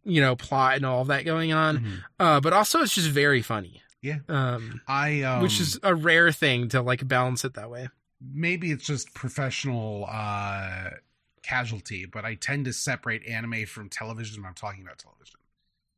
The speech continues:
Speaker 2: Um,
Speaker 1: Yeah.
Speaker 2: not that there's any other cartoons in my top, uh, things ever. Um, but for me, it's, like, Prisoner, T N G. Um,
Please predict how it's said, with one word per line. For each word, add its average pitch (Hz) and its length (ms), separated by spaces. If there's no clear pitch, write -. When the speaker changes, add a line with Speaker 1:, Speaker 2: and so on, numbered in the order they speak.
Speaker 2:
Um, 190 80
Speaker 1:
Yeah. 139 300
Speaker 2:
not 175 160
that 151 100
there's 139 160
any 127 160
other 120 140
cartoons 101 520
in 98 80
my 95 200
top, 98 360
uh, 107 200
things 95 320
ever. 85 380
Um, 95 380
but 90 300
for 151 140
me, 151 140
it's, 135 140
like, 104 280
Prisoner, 127 460
T 135 260
N 120 100
G. 98 480
Um, 87 460